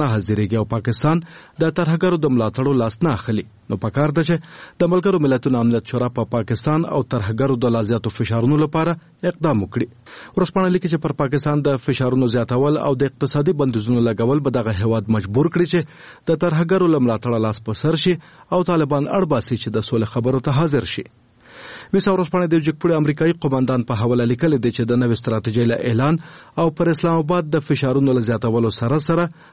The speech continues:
پاکستان لا هم د طالبانو ملاتړ کوي. ورځپاڼه د ځینو راپورونو په استناد لیکي چې د امریکا د سنا د مجلس د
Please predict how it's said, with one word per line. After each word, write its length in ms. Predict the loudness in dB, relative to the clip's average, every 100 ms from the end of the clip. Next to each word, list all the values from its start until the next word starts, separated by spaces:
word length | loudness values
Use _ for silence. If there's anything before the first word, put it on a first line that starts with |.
| _ -4
پاکستان 480 | -2 -4 -2 0 2
لا 80 | 2 0
هم 160 | 2 2
د 100 | 0
طالبانو 420 | 0 0 0 2
ملاتړ 280 | 2 2 -2 -2
کوي. 200 | -4 -4 -8 _ _ -20 -20 -6
ورځپاڼه 360 | -4 0 0 0
د 80 | 0
ځینو 180 | 0 0 0
راپورونو 400 | -2 0 2 2 -2
په 80 |
استناد 360 | -2 -2 -2 -2
لیکي 180 | 0 0
چې 80 | -2 -4 -10 -20 _ 0
د 80 | 2
امریکا 300 | 0 0 0
د 80 | 0
سنا 180 | 0 0 2
د 80 | 2 0
مجلس 320 | 0 -2 -2
د 100 | -4